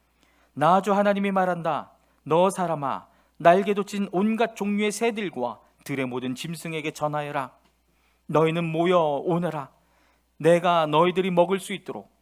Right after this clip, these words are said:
이스라엘의 산 위에서 희생제물을 잡아서 큰 잔치를 준비할 터이니 너희가 사방에서 몰려와서 고기도 먹고 피도 마셔라.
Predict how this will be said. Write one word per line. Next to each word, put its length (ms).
이스라엘의 500
산 260
위에서 220
희생제물을 720
잡아서 420
큰 280
잔치를 400
준비할 400
터이니 420
너희가 300
사방에서 560
몰려와서 600
고기도 320
먹고 420
피도 480
마셔라. 500